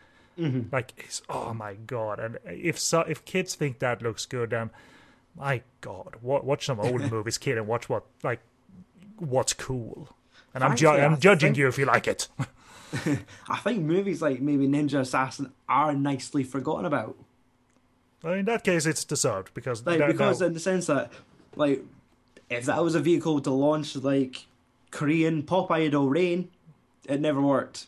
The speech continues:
Speaker 2: Nope.
Speaker 1: So <laughs>
Speaker 2: The only Korean that kind of broke through in Hollywood is obviously Lee Byung-hun, but,
Speaker 1: Like,
Speaker 2: uh, but, uh, but rightly so. I like
Speaker 1: definitely.
Speaker 2: it. I like it. So.
Speaker 1: Aye, like, uh, they've, like,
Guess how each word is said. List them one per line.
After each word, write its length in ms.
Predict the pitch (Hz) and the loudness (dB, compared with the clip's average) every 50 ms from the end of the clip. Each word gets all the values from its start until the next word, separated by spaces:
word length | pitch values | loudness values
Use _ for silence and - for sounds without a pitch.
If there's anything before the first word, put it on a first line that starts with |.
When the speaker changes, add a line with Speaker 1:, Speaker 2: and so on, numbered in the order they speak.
| - 139 | -16 -10
Speaker 2:
Nope. 220 | 143 151 196 - _ _ _ _ - - _ _ _ _ _ _ _ _ _ _ - | -8 -8 -8 -8 _ _ _ _ -20 -20 _ _ _ _ _ _ _ _ _ _ -14
Speaker 1:
So 500 | - - 147 131 101 104 170 151 - - | -4 -2 0 0 2 2 0 0 0 0
<laughs> 40 | |
Speaker 2:
The 100 | 139 139 | 2 4
only 200 | 143 156 170 170 | 6 6 6 4
Korean 400 | 160 - 170 160 151 156 156 151 139 | 4 4 6 6 8 8 8 8 6
that 120 | 139 131 | 6 4
kind 140 | - 151 139 | 4 2 2
of 80 | 131 123 | 4 4
broke 180 | 135 127 120 | 2 2 2
through 220 | - 139 127 120 117 | 0 -2 -2 -2 -2
in 60 | 101 | -2
Hollywood 340 | 120 113 107 104 107 104 107 | -2 -4 -2 -2 -4 -6 -6
is 100 | 104 - | -4 -4
obviously 320 | 117 107 110 - 120 113 | -4 -4 -4 -6 -6 -6
Lee 240 | 110 110 113 110 104 | -6 -6 -6 -6 -4
Byung-hun, 560 | 113 107 104 98 87 113 101 98 98 95 95 - _ | -6 -6 -6 -6 -8 -8 -8 -10 -12 -14 -16 -16 _
but, 160 | 123 117 - 135 | -8 -6 -4 -2
Speaker 1:
Like, 180 | 131 127 131 117 | -2 -2 -2 -4
Speaker 2:
uh, 40 | 117 | -6
but, 200 | 117 120 - - | -8 -4 0 4
uh, 180 | 139 135 135 139 | 4 4 4 4
but 140 | 143 156 156 | 4 2 4
rightly 320 | 147 196 208 180 - 196 | 6 6 4 4 4 2
so. 180 | 220 202 160 - | 4 4 4 4
I 80 | 208 175 | 6 4
like 220 | - 147 143 202 | 4 4 2 0
Speaker 1:
definitely. 60 | 165 | -2
Speaker 2:
it. 40 | 143 | -2
I 40 | 147 | -2
like 220 | 160 156 139 - | -2 -2 -2 -4
it. 100 | 127 - _ _ _ - | -8 -12 _ _ _ -20
So. 60 | 180 - - - - - - - | -18 -18 -20 -20 -20 -14 -6 -2
Speaker 1:
Aye, 220 | 156 185 165 123 | 0 0 0 0
like, 340 | 117 123 127 117 - - - _ _ _ _ _ _ _ - | 0 -2 -4 -6 -8 -12 -20 _ _ _ _ _ _ _ -2
uh, 440 | 143 147 147 147 143 143 139 131 127 - - _ _ _ _ | 0 2 2 2 2 2 2 0 0 -4 -10 _ _ _ _
they've, 240 | - 196 202 151 127 - _ _ _ _ - | 0 0 0 -2 -6 -12 _ _ _ _ -6
like, 320 | 156 143 135 - - 131 | -4 -4 -4 -6 -8 -14